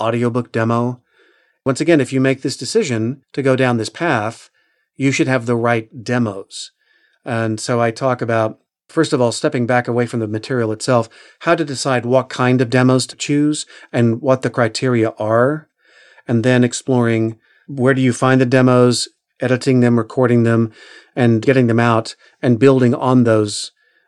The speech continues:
and adding them to your portfolio. So that's really what we're doing with the audiobook demo class. I'm excited about that one. And then the, the last one is sort of one I've done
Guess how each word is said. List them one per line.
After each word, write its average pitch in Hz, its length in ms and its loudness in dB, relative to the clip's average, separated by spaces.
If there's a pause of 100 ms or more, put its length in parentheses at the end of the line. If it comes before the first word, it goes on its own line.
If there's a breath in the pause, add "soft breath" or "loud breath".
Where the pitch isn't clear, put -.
and 131 220 -4
adding 120 340 0
them 113 120 0
to 120 140 -4
your 107 240 -2
portfolio. 110 920 -6
So - 160 -6
that's 131 240 0
really 117 200 4
what 117 200 0
we're 117 100 -6
doing 107 280 -2
with 104 140 -6
the 117 160 -6
audiobook 107 380 -4
demo 107 280 -4
class. 101 540 -12 (520)
I'm 131 120 -2
excited 117 380 -2
about 107 220 -8
that 110 180 -8
one. 104 180 -14 (280 soft breath)
And 170 120 6
then 175 100 6
the, 165 80 6 (100)
the 170 140 -2
last 269 280 -2
one 208 140 2
is 151 160 2
sort 180 160 -4
of 151 100 -6
one 147 140 0
I've 131 140 0
done 139 400 -2